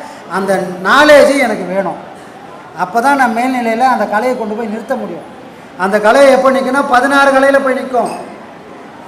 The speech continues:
அப்பதான் சிவனுக்கு ஏன் நிலவு வச்சான்னு தெரியும், சிவன் கயத்துல ஏன் பாம்பு சூடி நிக்குதுன்னு தெரியும், அங்க ஏன் கங்கை சோ-, பொ-, பொரியுதுன்றது அந்த பதினாறு கலையில சந்திரன் ஓடும்போது தான் தெரியும். அதை யார் சொல்லுவான்னா போறவர்களால அதை சொல்லிக் கொடுக்க முடியாது.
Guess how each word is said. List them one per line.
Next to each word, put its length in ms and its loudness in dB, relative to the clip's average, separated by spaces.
அப்பதான் 420 -2
சிவனுக்கு 400 -2
ஏன் 200 2
நிலவு 340 2
வச்சான்னு 260 -2
தெரியும், 460 0
சிவன் 280 0
கயத்துல 260 0
ஏன் 280 2
பாம்பு 300 0
சூடி 200 -6
நிக்குதுன்னு 340 -8
தெரியும், 480 -2
அங்க 220 0
ஏன் 280 2
கங்கை 280 0
சோ-, 260 -4
பொ-, 420 -12
பொரியுதுன்றது 680 -6
அந்த 160 -10
பதினாறு 500 -6
கலையில 340 -4
சந்திரன் 340 -6
ஓடும்போது 440 -8
தான் 180 -10
தெரியும். 220 -12
அதை 140 -10
யார் 280 -4
சொல்லுவான்னா 480 -8
போறவர்களால 580 6
அதை 200 2
சொல்லிக் 220 -4
கொடுக்க 200 -4
முடியாது. 640 -4